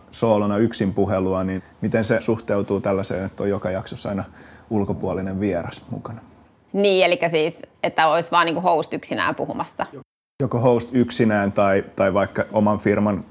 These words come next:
Speaker 1: kaksi henkilöä tai kolme henkilöä, niin onko se vielä tätä päivää?
Speaker 2: Joo, siis totta kai voidaan tehdä myös niin, että on,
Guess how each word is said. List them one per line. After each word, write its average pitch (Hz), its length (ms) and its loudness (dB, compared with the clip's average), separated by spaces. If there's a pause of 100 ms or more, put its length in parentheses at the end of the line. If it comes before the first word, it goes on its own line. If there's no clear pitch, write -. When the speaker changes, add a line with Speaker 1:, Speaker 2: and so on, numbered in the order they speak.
(120)
Speaker 1:
kaksi - 320 0
henkilöä 90 520 -2
tai 85 280 -2 (120)
kolme 95 300 0
henkilöä, 87 440 -4
niin 95 140 -4 (580)
onko 107 180 -2
se 95 160 -4
vielä 101 160 2
tätä 98 240 -2
päivää? 80 460 -4 (1080)
Speaker 2:
Joo, 254 320 4
siis 180 140 -2
totta 226 240 -4
kai 240 180 2
voidaan 160 240 4
tehdä 160 160 0
myös 165 260 0
niin, 156 200 0
että 151 280 0
on, 151 220 0